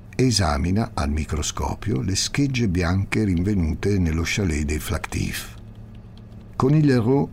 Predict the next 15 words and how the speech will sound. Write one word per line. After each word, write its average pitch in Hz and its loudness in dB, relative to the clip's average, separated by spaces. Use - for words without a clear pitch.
è 127 4
un 120 6
odontologo 117 4
forense 107 4
che 101 0
collabora 95 4
da 87 2
anni 82 2
con 90 0
la - -4
Gendarmeria 87 2
Nazionale. 71 -2
Sotto - 2
la 92 4
lente, 71 -2